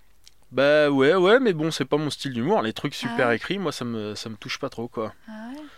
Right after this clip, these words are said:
Speaker 1: Je, c'est très, euh,
Speaker 2: Blanche
Speaker 1: show
Speaker 2: Gardin,
Speaker 1: off,
Speaker 2: c'est très
Speaker 1: quoi.
Speaker 2: bien écrit aussi, hein.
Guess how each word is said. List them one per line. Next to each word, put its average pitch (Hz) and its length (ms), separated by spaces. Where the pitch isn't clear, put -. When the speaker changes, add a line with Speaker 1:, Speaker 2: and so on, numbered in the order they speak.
Speaker 1:
Je, - 100
c'est - 340
très, 160 340
euh, 113 420
Speaker 2:
Blanche 113 160
Speaker 1:
show 180 100
Speaker 2:
Gardin, 185 180
Speaker 1:
off, 330 60
Speaker 2:
c'est 247 140
très - 160
Speaker 1:
quoi. 226 160
Speaker 2:
bien 220 40
écrit 233 320
aussi, 254 320
hein. 285 160